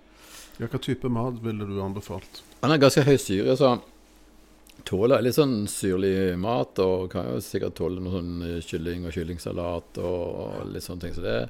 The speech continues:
Speaker 1: Ja.
Speaker 2: Jeg bruker jo han, hvis jeg har en skikkelig bra burgunder, så synes jeg sånn indrefilet, reinsdyr, eh,
Speaker 1: Ja.
Speaker 2: hjort, sånne type
Speaker 1: And,
Speaker 2: ting,
Speaker 1: kan man ha det?
Speaker 2: eh, han har vel
Speaker 1: Ja.
Speaker 2: nok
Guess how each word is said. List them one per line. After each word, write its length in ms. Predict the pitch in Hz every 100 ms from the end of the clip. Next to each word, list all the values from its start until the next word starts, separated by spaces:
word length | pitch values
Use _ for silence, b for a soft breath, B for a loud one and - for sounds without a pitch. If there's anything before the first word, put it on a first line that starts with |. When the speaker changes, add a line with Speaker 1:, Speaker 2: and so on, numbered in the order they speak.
| -
Speaker 1:
Ja. 60 | 135 B B B - -
Speaker 2:
Jeg 160 | 110 107
bruker 360 | 90 90 95
jo 80 | 92
han, 140 | 90 90 87 87 85 - - - - - -
hvis 140 | 92
jeg 80 | 90
har 80 | 90
en 20 |
skikkelig 540 | - - - - 92
bra 160 | - -
burgunder, 540 | - 92 82 78 - 92
så 140 | -
synes 220 | - 92 57
jeg 220 | 57 82
sånn 220 | 85 - - B B B B B B B B B B B B B B B - -
indrefilet, 600 | 98 87 85 92 87 85
reinsdyr, 720 | 90 85 - - 87 85 85 85
eh, 220 | 87 87
Speaker 1:
Ja. 60 | 90 92
Speaker 2:
hjort, 480 | - - - -
sånne 440 | - - - 98 95
type 60 | 107
Speaker 1:
And, 280 | 110 113 123
Speaker 2:
ting, 400 | 104 101 104 101
Speaker 1:
kan 120 | 98
man 140 | 95
ha 100 | 98 98
det? 60 | 98
Speaker 2:
eh, 180 | 98 98
han 200 | 98 98
har 280 | 92 98 101
vel 160 | 113 101
Speaker 1:
Ja. 120 | 98 -
Speaker 2:
nok 240 | 107 101